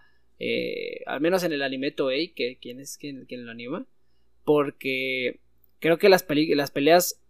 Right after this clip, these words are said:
sí se pueden llegar a ver épicas y demás, pero como que la historia de, de la misma pelea no está tan bien construida desde mi punto de vista.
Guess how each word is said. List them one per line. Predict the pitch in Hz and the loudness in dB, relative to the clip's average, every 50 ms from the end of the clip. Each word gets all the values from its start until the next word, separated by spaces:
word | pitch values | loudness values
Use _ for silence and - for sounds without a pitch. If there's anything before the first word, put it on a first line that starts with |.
| _ _ _ _ | _ _ _ _
sí | - - - 180 | -10 -6 -4 0
se | 165 233 - | 2 2 4
pueden | - 208 208 208 202 | 6 6 6 6 8
llegar | 175 160 156 165 | 6 6 6 8
a | 170 170 | 6 6
ver | 170 165 | 6 6
épicas | 160 156 - - 175 - 165 147 151 | 4 4 4 0 -2 2 2 0 2
y | 139 | 0
demás, | 135 139 151 170 175 | 0 2 2 2 2
pero | - 165 156 - | 4 2 2 2
como | - 135 135 135 - | 2 0 -2 -2 0
que | - 147 | 0 2
la | 143 143 | 2 0
historia | - - 170 175 190 196 196 | 0 2 4 6 8 8 6
de, | 180 175 175 - 151 | 6 4 0 0 0
de | 156 156 147 | -2 -2 0
la | 143 139 | 0 2
misma | 151 175 185 - 220 214 - | 4 2 4 4 2 0 2
pelea | - 151 143 156 170 190 202 | 2 4 6 8 6 6 6
no | 196 185 175 | 2 0 -2
está | 175 - - 185 175 | -2 0 0 0 0
tan | - - 175 165 151 | 2 0 0 0 0
bien | 147 147 147 | -2 -4 -4
construida | - - 160 147 - - 139 143 147 147 | -2 -2 -2 -2 -2 -6 -6 -4 -2 -2
desde | 151 131 135 | -4 -4 -6
mi | 131 120 | -8 -8
punto | - 139 139 135 - 147 | -6 -6 -6 -4 -2 -2
de | 131 | -2
vista. | 120 113 - - - | -4 -6 -8 -10 -12